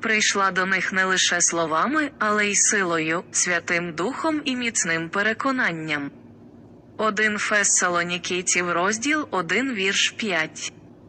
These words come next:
Є ті, хто вірить, що справжня релігія повинна відповідати на всі запитання,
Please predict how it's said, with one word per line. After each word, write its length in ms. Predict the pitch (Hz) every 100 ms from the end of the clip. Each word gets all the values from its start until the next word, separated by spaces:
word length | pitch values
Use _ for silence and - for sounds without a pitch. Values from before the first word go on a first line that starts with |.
| -
Є 240 | 196 220
ті, 320 | 220 - 233 226
хто 340 | - - 233
вірить, 520 | 233 226 190 185 - -
що 340 | - - 202
справжня 600 | - 214 202 190 190 202
релігія 600 | 214 214 220 190 185 180
повинна 500 | - 196 202 196 190
відповідати 840 | 185 180 - 202 196 185 180 185 175
на 140 | 170
всі 280 | 165 - 175
запитання, 840 | 175 165 170 170 208 277 285